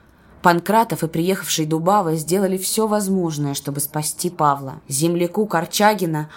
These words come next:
Алеше Каханскому, было поручено отвезти больного в родной город. Только при помощи всей корчагинской группы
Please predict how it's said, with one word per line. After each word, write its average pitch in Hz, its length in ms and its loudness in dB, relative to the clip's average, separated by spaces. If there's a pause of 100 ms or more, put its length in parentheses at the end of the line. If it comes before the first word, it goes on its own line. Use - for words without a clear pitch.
(140)
Алеше 180 420 2
Каханскому, 165 800 0
было 190 280 2
поручено 196 560 2
отвезти 180 420 -2
больного 175 520 2
в 175 60 -2
родной 160 420 -2
город. 151 500 -4 (720)
Только 220 360 2
при 220 180 0
помощи 220 460 2
всей 208 360 0
корчагинской 165 760 -2
группы 170 600 -2